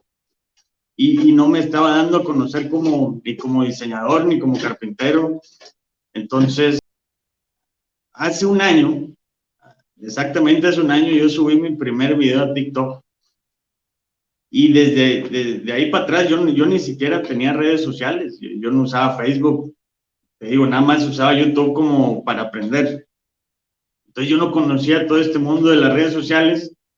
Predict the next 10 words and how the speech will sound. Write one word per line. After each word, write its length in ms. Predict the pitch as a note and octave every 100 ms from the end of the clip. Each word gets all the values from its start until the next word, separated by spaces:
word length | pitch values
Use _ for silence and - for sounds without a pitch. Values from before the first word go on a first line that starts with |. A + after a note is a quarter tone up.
| _ _ _ _
Y 120 | B2
ahí 240 | B2+ B2+
toda 180 | D3 D3
la 80 | C#3
raza 320 | C3 C#3+ D#3+
me 140 | D3+
decía, 360 | C3+ C3 F3 G3+
"Pues 220 | - -
es 100 | -
que 280 | - D3+ -